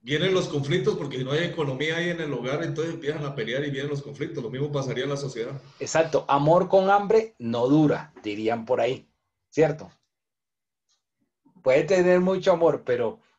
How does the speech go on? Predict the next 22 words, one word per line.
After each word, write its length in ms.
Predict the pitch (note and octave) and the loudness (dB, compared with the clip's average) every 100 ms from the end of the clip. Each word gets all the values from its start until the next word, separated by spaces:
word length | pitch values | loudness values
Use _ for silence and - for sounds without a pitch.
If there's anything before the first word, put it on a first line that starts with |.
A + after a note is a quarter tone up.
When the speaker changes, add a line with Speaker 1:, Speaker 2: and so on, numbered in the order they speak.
| _ - | _ -10
Speaker 2:
aguantan 500 | A2+ A#2 C#3+ D#3 A3 | -6 -4 -2 0 0
hambre, 340 | G#3 A3 D4 D4 | 0 0 0 0
hasta 240 | B2 - | -6 -6
ahí 100 | F#2 | -8
llegó 280 | G#2 A#2 C#3 | -10 -6 -4
el 60 | |
amor. 280 | D3+ F3 G3+ | -4 -2 -4
Así 180 | A#2+ A#2+ | -4 -10
se, 320 | A#2 D3 C#3+ | 0 0 0
así 280 | B2+ A#2 C#3 | -4 -8 -8
sucede 720 | C#3+ - E3+ F3 F#3+ F#3+ G#3 F#3 | -10 -8 -8 -4 -2 -2 -4 -4
en 100 | F3 | -2
la 120 | D3+ | -2
sociedad. 520 | D3 B2+ B2+ D3+ D#3 - _ _ | -4 -6 -2 -2 -4 -12 _ _
Entonces, 340 | - B2 E3+ | -10 -4 -2
aquí 220 | E3 C#3+ | -2 -2
te 160 | D3+ F3 | -4 -6
pueden 260 | E3 F#3 F#3 | 0 0 2
tener 280 | D#3+ D3+ | 0 0
mucha 420 | E3 F#3 - G3+ - | -2 -6 -2 -4 0
affectio 760 | D#3+ D3+ - F3 E3+ D3+ F#3+ | 0 0 -4 -2 -2 -4 -4
societatis, 960 | F3 F3+ D#3 B2+ - C3 A#2+ D#3+ - | -4 -6 -6 -6 -4 -4 -4 -10 -12